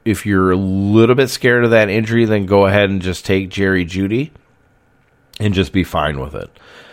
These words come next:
Uh, any other wide receiver here is gonna go right at the end of the draft. Nobody's really gonna draft him, so I'm not gonna just delve into that whatsoever.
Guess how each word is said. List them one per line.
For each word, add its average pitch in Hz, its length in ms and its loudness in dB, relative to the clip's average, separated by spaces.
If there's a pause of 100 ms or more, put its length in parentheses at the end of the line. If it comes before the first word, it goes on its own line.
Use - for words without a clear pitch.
(200)
Uh, 82 600 -2 (100)
any 123 320 2
other 113 200 6
wide 104 260 2
receiver 101 420 -2
here 98 320 2
is 82 440 -2
gonna 92 320 -2
go 82 720 0 (260)
right 90 440 -2
at 80 100 -6
the 90 140 -4
end 82 100 -2
of 80 100 -4
the 78 60 -8
draft. 78 400 -4
Nobody's 76 360 -6
really 76 220 -6
gonna 71 200 -8
draft 65 360 -6
him, 64 140 -14
so 71 500 -6 (140)
I'm 78 140 -8
not 71 220 -8 (180)
gonna 69 300 -8 (640)
just 71 280 -16
delve 73 340 -4
into 69 200 -8
that 69 260 -4
whatsoever. 67 640 -8